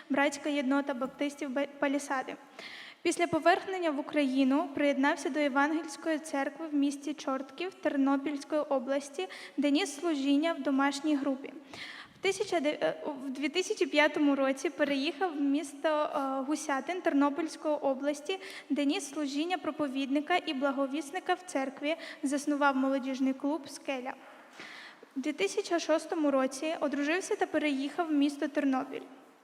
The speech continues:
Там ніс служіння проповідника, проводив малу групу, приймав активну участь в молодіжному служінні.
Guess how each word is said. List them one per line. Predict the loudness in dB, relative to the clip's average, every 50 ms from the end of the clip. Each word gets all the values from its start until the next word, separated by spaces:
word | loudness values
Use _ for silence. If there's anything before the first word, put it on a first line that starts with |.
| _ 2
Там | 4 4 4 2 -2
ніс | -6 -8
служіння | -6 -4 -4 -4 -4 -4 -6 -6 -6 -4
проповідника, | -2 -2 -2 0 0 -2 -2 -2 -2 0 0 0 0 -2 -4 -6 -6 -8 -12 -14 -14 -14 -2 2
проводив | 2 4 4 4 2 2 2 2
малу | 2 4 4 4 2 2
групу, | 0 0 0 -2 -2 -2 -4 -4 -4 -4 -6 -10 -10 -4
приймав | -2 0 2 4 4 4 4 2
активну | 0 -2 -4 -4 -4 -6 -4 -4 -6 -6
участь | -4 -4 -4 -2 -4 -2 0 0
в |
молодіжному | 2 2 2 2 0 0 -2 -2 -2 -2 0 -2 -2
служінні. | -2 -2 -2 -2 -2 0 0 0 2 2 2 0 -2